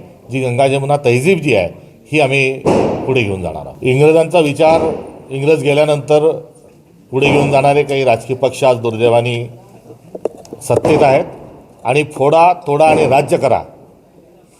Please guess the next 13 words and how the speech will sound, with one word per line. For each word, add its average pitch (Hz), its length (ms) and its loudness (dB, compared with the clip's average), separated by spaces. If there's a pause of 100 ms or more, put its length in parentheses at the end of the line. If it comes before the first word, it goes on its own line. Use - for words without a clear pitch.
(180)
हे 147 120 2
इंग्रजांचं 165 520 2
मूल्य 139 300 0 (840)
ते 143 60 0
अजूनही 127 320 2
जोपासत 131 480 0
आहे. 90 140 -2 (540)
त्यामुळे 151 380 2 (880)
हे 139 40 -4
तोडाफोडीचं 151 580 0
राजकारण 139 400 -2
करणं, 101 300 -8 (720)
खरेदी 165 380 4